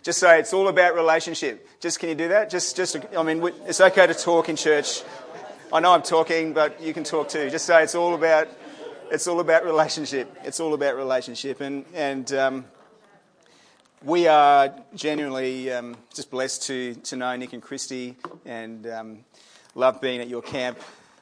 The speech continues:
uh, last November or so. And in fact, Nick, um, God willing, is booked to preach in July at our church. So there's this thing going on, right? Isn't that good? It's family, and, um, and, and we're, we're really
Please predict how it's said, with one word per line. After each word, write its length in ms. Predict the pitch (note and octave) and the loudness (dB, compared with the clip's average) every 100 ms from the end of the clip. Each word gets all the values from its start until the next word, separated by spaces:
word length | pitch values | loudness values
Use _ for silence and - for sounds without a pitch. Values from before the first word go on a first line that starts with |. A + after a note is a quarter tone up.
| _ E2+ _ - | _ -20 _ -18
uh, 220 | A#2 A2+ G#2+ | -14 -14 -16
last 560 | B2 A#2 A#2 - - - - | -14 -12 -10 -12 -12 -16 -18
November 340 | G#2+ A#2+ B2 | -14 -12 -8
or 80 | B2 | -8
so. 480 | - C3 C3+ C3 C3 - - - - _ _ _ _ _ | -2 0 2 0 -4 -20 -20 -20 -20 _ _ _ _ _
And 360 | C3 B2+ B2 - | -4 -4 -4 -10
in 100 | D#3 | -6
fact, 340 | E3+ D#3 - | -4 -4 -6
Nick, 540 | C3+ C#3 D3 E3+ - - _ - C#3+ | -18 -8 -6 -8 -12 -20 _ -16 -10
um, 360 | D3+ B2 A#2+ A2+ _ | -4 -4 -4 -14 _
God 160 | D3+ C3+ | -6 -2
willing, 380 | D3+ D3+ D3+ D3+ | -2 -2 -4 -10
is 140 | C3 | -14
booked 280 | A#2+ D3 - | -10 -10 -8
to 360 | D3 C3+ C3+ | -8 -6 -8
preach 560 | B2 C#3 C3+ C3+ - - _ | -8 -8 -8 -10 -16 -18 _
in 120 | - B2+ | -16 -12
July 340 | A#2 C#3 C#3 | -4 2 2
at 60 | C3+ | 4
our 120 | D3 | 0
church. 320 | - D3 A#2+ | 0 -4 -4
So 340 | - D3+ C#3 C3+ - - | -4 0 0 0 -8 -8
there's 100 | E3 | -6
this 160 | F3+ | -6
thing 200 | - G3 | -6 -4
going 200 | F#3 D3+ | -2 -4
on, 160 | C#3 A#2 | -4 -6
right? 180 | A#2+ F3 | -6 -8
Isn't 160 | G3 | -8
that 120 | E3 | -10
good? 220 | D#3+ D3+ G#2 _ - | -6 -8 -8 _ -18
It's 100 | - | -10
family, 420 | F3 F3+ C3+ G#2 _ _ | -8 -6 -6 -10 _ _
and, 400 | C#3 B2 A#2+ A#2 | -8 -8 -8 -8
um, 300 | A#2+ A#2+ A#2+ _ _ - | -8 -8 -14 _ _ -14
and, 220 | B2 B2 | -12 -12
and 380 | C3+ C3 C#3 B2 | -12 -12 -10 -10
we're, 160 | B2+ | -10
we're 100 | C3+ | -10
really 300 | C3+ B2+ A#2+ | -10 -10 -12